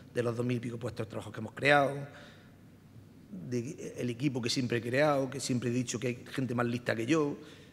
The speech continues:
No, yo me siento más orgulloso de, con veinte años, ser concejal de un pueblo,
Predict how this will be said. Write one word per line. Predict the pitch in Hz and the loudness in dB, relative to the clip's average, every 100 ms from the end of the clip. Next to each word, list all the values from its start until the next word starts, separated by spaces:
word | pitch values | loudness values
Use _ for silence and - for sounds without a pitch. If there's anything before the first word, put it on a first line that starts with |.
| - - - - - | -20 -20 -20 -20 -10
No, | 120 110 110 - - - | -6 -6 -8 -16 -20 -10
yo | 156 | -2
me | 160 | 0
siento | - 127 127 | 0 0 2
más | 123 | 0
orgulloso | 110 117 123 - - - - - - - - - - - - - - - | 0 -2 -4 -6 -16 -20 -20 -20 -20 -20 -20 -20 -20 -20 -20 -20 -20 -14
de, | 160 139 120 117 117 127 - - - - | -10 -4 -2 -2 -4 -8 -16 -20 -20 -8
con | 123 | -2
veinte | 131 143 143 | 0 0 0
años, | 143 127 | -2 -2
ser | 139 | -2
concejal | 135 117 131 127 | -2 -2 -2 -2
de | |
un | 110 | -4
pueblo, | 131 127 | -4 -6